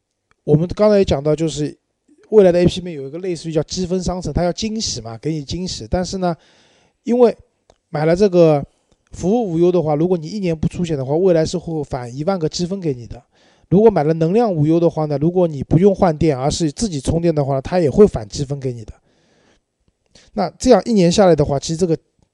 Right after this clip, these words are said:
积分的量还蛮大的。那我不知道是未来是不是考虑，就是说把这些积分，就是可以换第二年的这个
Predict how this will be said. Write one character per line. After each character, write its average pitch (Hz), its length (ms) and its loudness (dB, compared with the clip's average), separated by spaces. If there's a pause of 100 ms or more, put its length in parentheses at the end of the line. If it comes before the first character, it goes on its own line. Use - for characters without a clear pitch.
(140)
积 214 200 -2
分 214 200 2
的 175 180 4 (100)
量 208 200 6
还 147 140 -4
蛮 123 220 -8
大 190 200 -2
的。 104 140 -14 (1400)
那 196 120 6
我 170 100 10
不 - 80 4
知 196 60 6
道 196 60 8
是 208 140 0
未 214 140 10
来 180 100 10
是 180 120 2
不 185 60 8
是 180 80 10
考 147 220 4
虑， 151 120 8
就 165 120 8
是 156 100 6
说 156 180 4
把 120 320 -4 (360)
这 - 140 -2
些 165 100 6
积 196 240 0
分， 202 240 4 (1080)
就 160 140 2
是 151 220 4
可 - 140 2
以 175 100 8
换 165 340 6 (100)
第 262 160 6
二 220 140 4
年 135 180 -6
的 127 160 -6
这 147 140 -6
个 113 120 -10